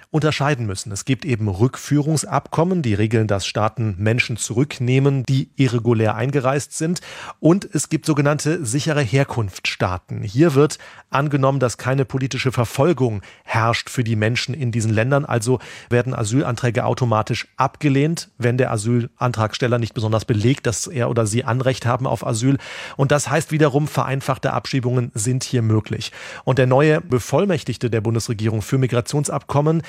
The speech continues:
Joachim Stamp, hat gerade vor ein paar Tagen gesagt, dass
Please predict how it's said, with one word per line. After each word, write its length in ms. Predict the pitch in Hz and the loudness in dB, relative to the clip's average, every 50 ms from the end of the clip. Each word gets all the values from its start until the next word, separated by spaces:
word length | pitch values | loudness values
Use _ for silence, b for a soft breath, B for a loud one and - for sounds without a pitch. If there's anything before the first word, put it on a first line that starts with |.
| B B B B B | B B B B B
Joachim 320 | 131 127 113 - 127 113 | -2 -2 0 0 0 0
Stamp, 400 | 104 - - 117 127 160 147 - | 0 0 0 0 0 0 0 -2
hat 140 | 135 - - | -4 -4 0
gerade 180 | 117 131 139 | -2 0 0
vor 140 | 156 - 160 | 0 -2 -2
ein 80 | 147 123 | -4 -2
paar 160 | - 117 - | -2 -2 -2
Tagen 400 | - 117 127 139 160 160 156 139 | 0 0 0 0 0 -2 -2 0
gesagt, 480 | 139 135 110 110 123 117 139 - - - | 0 0 0 0 0 0 0 -2 -2 -2
dass 240 | 127 - - - | -2 -2 -2 -6